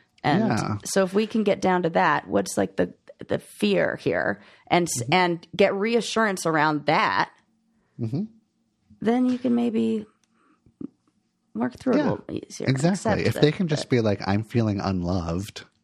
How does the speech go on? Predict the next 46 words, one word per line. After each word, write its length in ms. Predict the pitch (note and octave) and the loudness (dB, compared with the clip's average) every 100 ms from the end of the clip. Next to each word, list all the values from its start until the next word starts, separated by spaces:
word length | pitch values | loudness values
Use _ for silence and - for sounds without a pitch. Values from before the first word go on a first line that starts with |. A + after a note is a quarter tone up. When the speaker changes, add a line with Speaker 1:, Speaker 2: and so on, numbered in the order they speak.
| G3 | -4
Speaker 1:
Mm-hmm. 300 | D3+ D3+ E3+ | -2 0 0
Speaker 2:
and 120 | G2+ | 0
then 200 | G2+ G2 | 0 0
you 60 | |
can 80 | F#2+ | -2
be 60 | G#2+ | 0
like, 180 | G#2 - | 0 0
"Oh, 460 | F#3+ D#3 D#3 E3+ - | 0 0 -2 -4 -2
I 60 | C#3+ | 0
want 160 | D3 C#3+ | 0 0
you 60 | |
to 60 | C#3+ | -2
feel 220 | - D3 | -2 0
loved, 380 | C#3 C#3+ G#2 F#2+ | 0 0 0 -2
and 100 | F#2 | -4
I'm 140 | F#2+ | -2
gonna 240 | G2 G2 G2 - | -2 -2 -4 -4
give 120 | G2+ | -2
you 80 | G2+ | 0
lots 260 | G2 - | 0 -2
of 120 | G2+ G2+ | -4 -2
reassurance." 680 | F#2+ - G#2+ G2+ F2 E2+ - - - - | -2 -2 -2 -2 -2 -8 -12 -16 -12 -2
There's 180 | E3 | 2
also, 460 | G3 B3+ C4+ A#3 D3 - - | 2 0 0 0 0 -4 -8
Speaker 1:
Yeah. 100 | A2+ - - - | -8 -10 -20 -4
Speaker 2:
there's 140 | C3 C#3 | -2 0
this 140 | D#3+ | -2
thing 180 | - F3+ | 0 0
that 100 | F#3 | 0
happens 760 | C3 C3 - A#2+ A2+ A2 - - _ _ _ _ _ _ _ - - | 2 2 2 0 0 -2 -6 -12 _ _ _ _ _ _ _ -12 -2
where 180 | A2+ A2+ | 2 4
there's, 180 | A2+ A2+ | 2 2
like, 120 | A2+ | 2
a 60 | G#2 | 2
real 260 | C3 E3+ | 2 2
big 200 | C#3+ A#2 | 0 0
difference 360 | G#2+ - G2 F#2 | 0 2 0 0
sometimes 480 | F#2+ F#2 F#2+ F#2 - | -2 0 0 0 -2
between, 400 | F#2+ - G2+ G2 | -4 -2 -2 -2
like, 380 | F#2 F2+ - | -2 -4 -10
people 340 | - B2+ D#3+ C3+ | -6 -2 0 2
that 160 | A#2 | 2
are 100 | G2+ | 2
in 160 | G2 G2 | 0 0
monogamous 680 | F#2 F2+ F#2+ G#2 D3 D#3 - | 0 0 0 0 0 -2 0
relationships 800 | D3+ C#3+ C#3+ C#3+ - C#3+ C#3+ | 0 0 -2 -4 0 0 -2